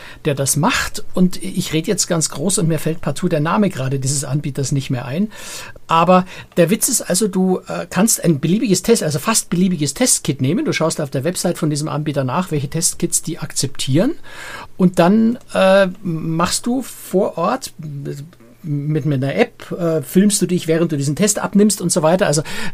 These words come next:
genau, äh, genaue Anleitung, wie das funktioniert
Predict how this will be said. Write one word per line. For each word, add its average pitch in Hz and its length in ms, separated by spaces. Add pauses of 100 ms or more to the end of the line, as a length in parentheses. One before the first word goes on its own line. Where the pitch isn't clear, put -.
genau, 151 340
äh, 156 160
genaue 151 380
Anleitung, 175 440
wie 151 100
das 151 180
funktioniert 143 720